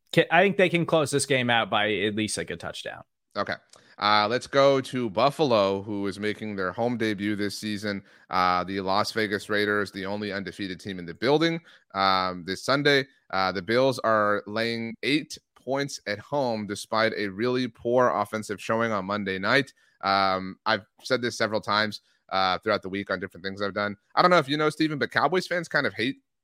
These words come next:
Speaker 2: Josh Allen, and has nothing to do with, with Josh.
Speaker 1: <laughs>
Speaker 2: Uh, but, but it's just, like, the, the lack of heat that he catches relative, um, to what Dak Prescott catches. I, again, I think you, you kind of understand the point.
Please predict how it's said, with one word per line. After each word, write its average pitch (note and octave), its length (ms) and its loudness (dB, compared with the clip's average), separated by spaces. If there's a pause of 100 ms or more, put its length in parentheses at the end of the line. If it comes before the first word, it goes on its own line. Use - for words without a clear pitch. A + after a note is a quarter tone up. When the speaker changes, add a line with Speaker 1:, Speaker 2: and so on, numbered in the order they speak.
(140)
Speaker 2:
Josh D3+ 260 2
Allen, D#3 380 0
and B2+ 100 0
has B2+ 140 2
nothing D3+ 200 2
to B2+ 60 0
do A#2 180 0
with, A2+ 220 -2
with G#2+ 160 -6
Josh. A2 400 2 (120)
Speaker 1:
<laughs> G#3 180 -2
Speaker 2:
Uh, G#2 420 6
but, B2 240 -4
but B2 160 4
it's A#2+ 180 0
just, C3+ 200 -4
like, B2+ 240 2
the, A2+ 340 2
the A#2 120 -2
lack A2 360 6
of A#2 140 -4
heat C3 340 -10
that B2+ 100 -2
he C3 140 -4
catches B2 500 -2
relative, G2+ 540 -4 (300)
um, F#2 500 -2
to A2 100 -8
what F#2 160 -6
Dak F2 220 -2
Prescott B2+ 340 0
catches. A#2 300 -2
I, A#2+ 60 0 (100)
again, A2 220 0
I F#2+ 60 -4
think G#2+ 180 -10
you, G2 160 -8
you G2 80 -10
kind G#2 160 -6
of G2 80 -6
understand F2+ 320 -10
the F2 40 -12
point. G#2+ 280 -4